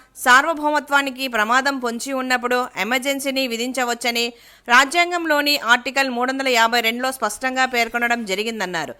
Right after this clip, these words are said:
పంతొమ్మిది వందల అరవై రెండులో చైనా దురాక్రమణ, పంతొమ్మిది వందల డెబ్బై ఐదులో పాకిస్తాన్తో యుద్ధం నే-,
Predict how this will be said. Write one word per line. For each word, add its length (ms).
పంతొమ్మిది 420
వందల 220
అరవై 380
రెండులో 520
చైనా 260
దురాక్రమణ, 840
పంతొమ్మిది 420
వందల 200
డెబ్బై 280
ఐదులో 360
పాకిస్తాన్తో 720
యుద్ధం 500
నే-, 240